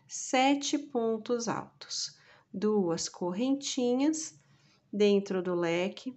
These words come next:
dois pontos. No próximo, o terceiro. No próximo, o quarto. No próximo, o quinto.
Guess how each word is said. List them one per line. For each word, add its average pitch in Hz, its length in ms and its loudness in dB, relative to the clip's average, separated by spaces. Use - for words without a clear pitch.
dois 196 500 0
pontos. - 880 -8
No 233 160 0
próximo, 180 960 0
o 190 160 0
terceiro. 185 1300 0
No 208 180 2
próximo, 165 840 -2
o 240 140 -4
quarto. 202 1160 0
No 247 180 2
próximo, 185 1000 0
o 233 220 2
quinto. 269 960 0